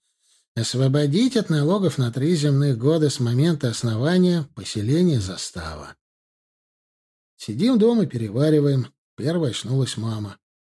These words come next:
«Слава, это ведь про твою заставу говорили». «Ну да», сознаюсь я. «Так это вы зверюгу завалили?» Оживился Дата еще папа. «Нас много было», застеснялся я.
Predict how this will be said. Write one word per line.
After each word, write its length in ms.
«Слава, 680
это 200
ведь 200
про 160
твою 400
заставу 520
говорили». 580
«Ну 520
да», 340
сознаюсь 640
я. 320
«Так 240
это 240
вы 300
зверюгу 500
завалили?» 720
Оживился 720
Дата 420
еще 340
папа. 560
«Нас 440
много 480
было», 380
застеснялся 800
я. 340